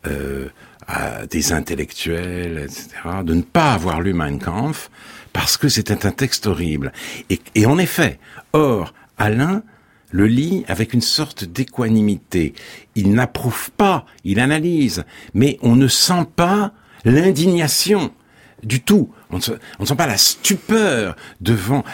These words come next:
la violence de, euh, de, d'Hitler.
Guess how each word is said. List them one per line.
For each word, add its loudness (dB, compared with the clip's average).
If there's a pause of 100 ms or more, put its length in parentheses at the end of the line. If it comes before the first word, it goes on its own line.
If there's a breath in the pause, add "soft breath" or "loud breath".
la -2
violence -2 (380 loud breath)
de, 4
euh, 0 (260 loud breath)
de, -6
d'Hitler. -6